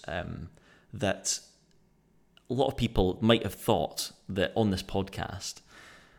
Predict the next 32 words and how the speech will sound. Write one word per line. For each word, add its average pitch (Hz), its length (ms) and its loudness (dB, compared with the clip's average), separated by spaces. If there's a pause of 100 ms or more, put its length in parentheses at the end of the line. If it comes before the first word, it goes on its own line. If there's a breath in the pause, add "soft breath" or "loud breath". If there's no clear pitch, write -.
(280 loud breath)
I 107 60 8
would 104 160 6
be 101 80 -2
talking 98 380 0
about 92 340 2
things 90 480 -2
like 82 440 -4 (720)
coupons 95 880 2
or 73 480 -6
money 95 440 2
off 90 300 0
vouchers 90 720 0
or - 80 -4
anything 95 320 -2
like 80 300 -6
that. 85 280 0
And 92 200 -4
I - 80 -10 (420)
don't, 180 320 8
I 151 60 2
do 196 320 0
not 175 260 0
think 107 240 0
that's - 220 -2
a 85 40 -4
good 90 360 -4
way 85 340 -2 (500 loud breath)
to 95 640 0
save 90 420 0
money, 87 380 -4 (360 loud breath)
because 104 540 0
these 143 720 -4